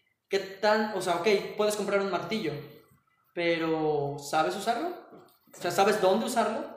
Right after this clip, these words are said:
¿Sabes cómo usarlo? Puedes golpear a alguien con un martillo.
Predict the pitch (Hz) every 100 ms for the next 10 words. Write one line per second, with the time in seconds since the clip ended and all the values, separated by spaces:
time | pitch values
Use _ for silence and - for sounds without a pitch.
0 | - 190 208 208 202 226 220 214 214 277
1 | - - 220 277 294 196 226 208 196 226
2 | 214 180 190 180 - 302 156